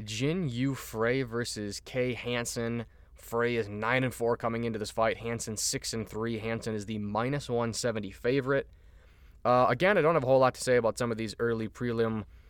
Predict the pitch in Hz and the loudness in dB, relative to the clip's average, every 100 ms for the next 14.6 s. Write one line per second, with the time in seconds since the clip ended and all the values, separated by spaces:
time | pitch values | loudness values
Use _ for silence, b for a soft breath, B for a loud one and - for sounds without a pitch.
0 | b - 131 117 - 110 104 117 98 107 | b -2 2 2 0 -2 0 0 -2 0
1 | 110 113 - 113 110 110 110 101 104 98 | 2 2 0 -6 -4 -4 -6 -2 0 0
2 | b b b b - - 123 123 113 - | b b b b -8 2 4 4 0 0
3 | 127 123 - 113 117 117 113 107 101 113 | 0 0 2 4 4 2 -2 -2 0 0
4 | 131 - 120 113 107 110 113 113 - 110 | -2 2 2 2 -2 -4 -4 -6 -6 -6
5 | 110 107 - - 104 120 113 120 139 120 | -6 -8 -12 -8 -2 -2 -2 -2 0 2
6 | 110 113 - - 113 113 123 113 107 110 | 4 4 2 2 4 4 2 -2 0 0
7 | 107 104 107 110 104 - 110 104 104 110 | 0 -2 -2 -2 -4 -6 -4 -4 -2 -4
8 | 104 107 101 101 b b b b - 98 | -2 -4 -4 -6 b b b b -12 -8
9 | 98 98 - 110 113 110 107 - - - | -6 -6 -4 -2 -2 -2 -4 -8 -18 -20
10 | - - - - - - - 98 104 101 | -20 -20 -20 -20 -20 -20 -8 -6 -4 -4
11 | 101 98 113 143 113 101 101 b b b | -6 0 2 4 2 -2 -6 b b b
12 | b b b - 107 113 110 - 143 156 | b b b -4 0 0 0 -2 0 0
13 | 131 135 127 110 117 117 113 113 110 107 | 2 0 -2 0 2 2 2 0 0 2
14 | 113 120 110 110 107 | 2 2 2 2 2